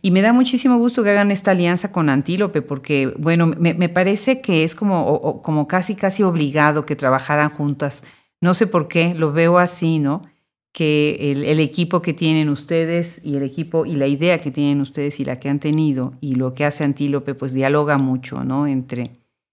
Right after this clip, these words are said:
entre ambas, ¿no? Por otro lado, me da tristeza, Gabriela, porque siempre el cierre de una editorial, eh, pues es triste,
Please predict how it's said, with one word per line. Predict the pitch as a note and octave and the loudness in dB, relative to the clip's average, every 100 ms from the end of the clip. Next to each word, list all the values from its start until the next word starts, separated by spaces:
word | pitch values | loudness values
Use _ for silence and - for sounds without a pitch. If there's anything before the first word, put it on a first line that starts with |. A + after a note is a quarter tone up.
| _ - | _ -6
entre | C#3 C3+ C3+ B2+ B2 A#2+ | -4 -2 -2 -2 -2 -4
ambas, | - C3 B2+ B2+ B2+ | -4 0 2 0 -2
¿no? | C#3+ E3+ - - - - | -2 -4 -6 -20 -8 2
Por | G3+ | 4
otro | G#3 A3+ | 4 4
lado, | A3+ A3 | 6 6
me | G#3 F#3+ | 4 6
da | G#3 G#3 | 4 4
tristeza, | A3 - A#3+ B3+ B3 G#3+ G3 | 0 0 2 2 2 2 4
Gabriela, | F3+ F3 F3 G3 G3+ F3+ | 4 2 2 2 4 2
porque | F3+ E3+ F3+ | 0 -2 -2
siempre | E3+ G3+ G3 G#3+ | -2 -2 0 0
el | |
cierre | G3+ G3 G3 | 2 2 2
de | F#3+ | 2
una | F#3+ | 2
editorial, | F#3 F3+ D3+ D#3 E3 E3 F3 F#3 - _ _ _ | 2 0 -2 0 2 2 2 0 -6 _ _ _
eh, | F3+ D#3+ D#3 D3+ D#3 | -2 2 2 2 2
pues | E3+ | 2
es | F#3+ F#3 | 2 2
triste, | G3+ G3+ - D3 C#3+ G3+ | 0 0 0 -2 -2 -4